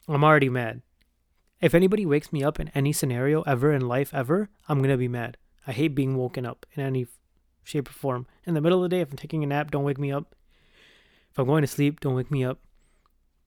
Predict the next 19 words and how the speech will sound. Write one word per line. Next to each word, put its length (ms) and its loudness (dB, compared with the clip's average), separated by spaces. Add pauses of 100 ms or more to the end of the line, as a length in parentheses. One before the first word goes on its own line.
(460)
If, 200 2
like, 380 -4 (1600)
I 100 2
don't 120 2
know, 200 -8
I 80 0
just 180 -2
hate, 220 -6 (100)
I 100 -6
hate 220 -6
it. 140 -14 (560)
And 100 4
it's, 160 0
it's 220 0
unjust. 420 2
I 60 8
will 160 8
tell 240 2
someone, 400 2